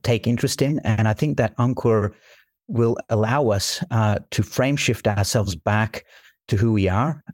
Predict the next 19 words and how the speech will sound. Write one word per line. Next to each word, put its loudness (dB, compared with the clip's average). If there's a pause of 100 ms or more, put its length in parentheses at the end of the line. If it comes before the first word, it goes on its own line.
And 2
for -4
this -2
reason, 0
this 0
particular -2
grand 0
rounds 0 (420)
in 2
religiosity 2
and 0
spirituality, 0 (440)
I 4
would 0
consider 2 (140)
as 4
paramount, 0 (140)
um, 2
for 0